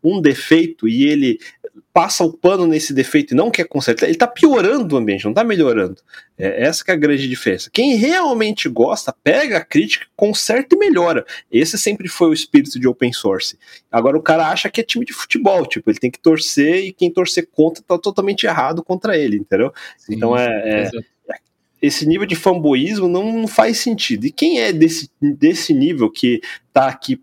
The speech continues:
Speaker 1: só pra ser macaco de auditório, ele não tem espaço nesse, nesse, porque ele não tá contribuindo com absolutamente nada, ele só tá, é, piorando o ambiente, ele não tá melhorando de forma nenhuma.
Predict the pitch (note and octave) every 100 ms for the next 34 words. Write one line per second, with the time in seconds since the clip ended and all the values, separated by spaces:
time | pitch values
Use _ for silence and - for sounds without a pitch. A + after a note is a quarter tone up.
0 | - C#3+ C#3 D#3 C3+ - C3 A#2 - C3
1 | C3+ B2 A#2+ A#2 - B2+ F#3+ F3+ G3 A#3
2 | B3+ C#4 C4+ - D#3+ C#3+ - B2 A#2+ -
3 | A#2+ A#2 A2 A2 C3+ B2+ G#3+ A#3 A#3+ C4
4 | C4 A#3 A#3+ G3 A3 A3+ A3+ - A#3 A3
5 | G#3+ A3 G#3+ G3+ F#3 A2+ A2 - B2+ -
6 | D#3+ - - - _ _ F#3 D#3 D#3+ A3+
7 | A3+ G3+ A#3+ C#4 B3 A3+ F3 B2 B2 A#2+
8 | G3 A3 G3 F#3+ G3+ - - B3+ C4+ A#3
9 | E3+ B2+